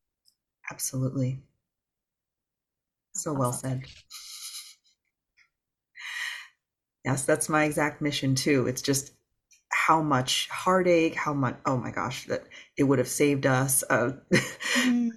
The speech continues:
Speaker 1: if, if we had just had that. Um, it's, it's a basic human need, this unconditional love, unconditional positive regard, at least somebody seeing you as the treasure that you are.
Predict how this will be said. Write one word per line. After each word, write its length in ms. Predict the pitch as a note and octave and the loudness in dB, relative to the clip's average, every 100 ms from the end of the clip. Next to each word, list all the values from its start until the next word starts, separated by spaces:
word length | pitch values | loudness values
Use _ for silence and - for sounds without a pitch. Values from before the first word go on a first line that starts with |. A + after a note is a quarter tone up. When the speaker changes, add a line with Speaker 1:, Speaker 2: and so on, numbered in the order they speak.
| A3 | -8
Speaker 1:
if, 180 | - C3+ - | -10 -2 2
if 200 | D3 C#3 | 2 2
we 140 | C#3 | 0
had 220 | C3+ B2+ | 0 -2
just 260 | - C#3 C3 | 0 0 -2
had 340 | - D3+ D#3+ | -2 -2 0
that. 300 | D3 G2 - - - | 0 -2 -4 -12 -4
Um, 400 | C3+ A#2+ B2 - | -2 0 -4 -4
it's, 300 | D#3+ D3 - - | -2 2 2 2
it's 160 | F#3 E3 | 2 2
a 60 | |
basic 420 | C#3+ D#3 F3+ - | 4 2 2 -2
human 320 | - F3 C#3+ C3 | -2 -2 2 2
need, 320 | F#3 C#3+ - _ _ | 2 -2 -6 _ _
this 300 | C3 C3 - - | -2 0 0 0
unconditional 720 | D3 C#3 D3+ C3 C3+ C#3+ C3+ | 2 2 -2 -2 -2 0 0
love, 400 | D3 E3 D#3 D#3 | 0 0 0 0
unconditional 680 | C#3+ C#3 C#3 C3 C3 C#3 B2+ | -2 -2 0 0 0 -2 -4
positive 580 | - D3+ D3 D3 C#3+ C#3 | -2 0 2 2 -4 -4
regard, 420 | C3 C#3+ D3+ D3 | -4 0 2 0
at 140 | - C3 | -2 -4
least 380 | C3+ C3 - - | -6 -6 -8 -4
somebody 520 | C#3+ C#3+ C#3 C3 C3 - - | 0 2 2 0 -2 -12 -14
seeing 420 | - - F3 F#3 C#3 | -8 -2 2 2 2
you 280 | - - - | 0 -4 -8
as 460 | C#3+ C#3+ B2+ - - | -4 0 0 -2 -6
the 140 | C3+ | -6
treasure 460 | - B2 B2+ C3 B2 | -2 0 2 2 0
that 200 | A2 C#3 | -2 -2
you 140 | C3 | -2
are. 520 | C3 A#2 C2+ D#2+ - | 0 0 0 -2 -6